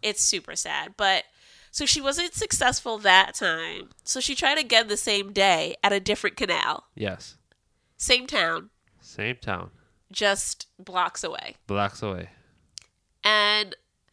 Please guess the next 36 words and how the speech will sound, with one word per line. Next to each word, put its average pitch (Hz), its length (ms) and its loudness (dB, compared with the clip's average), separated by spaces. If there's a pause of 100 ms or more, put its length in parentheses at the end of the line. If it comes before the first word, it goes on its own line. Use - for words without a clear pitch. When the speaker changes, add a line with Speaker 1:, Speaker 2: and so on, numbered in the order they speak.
(1400)
Speaker 1:
it's - 260 -4
like, 294 260 -8
it's, - 460 -12
uh, 240 320 -8 (1080)
you 254 180 -4
had 285 220 4
a 240 40 -6
chance - 720 -10 (300)
to - 120 -6
be 208 80 -2
Speaker 2:
Yeah. 202 100 0
Speaker 1:
like, 170 280 -2
"What 185 180 -6
am 170 100 -8
I - 100 -8
doing? - 400 -16 (260)
Speaker 2:
Yeah. 90 240 -6
Speaker 1:
What 190 480 -4 (100)
am 185 160 -10
I 175 160 -8
doing?" - 500 -16 (140)
Speaker 2:
Yeah. 92 220 -2 (800)
Speaker 1:
And 175 120 -10
she - 140 -10
did 90 180 -16
it. - 160 -20 (240)
Speaker 2:
Yeah. 90 220 -4 (300)
He 151 160 6
wouldn't 160 220 6
even, 117 380 -2 (380)
like, 101 220 -2 (360)
if 117 160 -2
he 135 120 -4
knew 135 160 2
his 123 140 2
mom 110 420 -2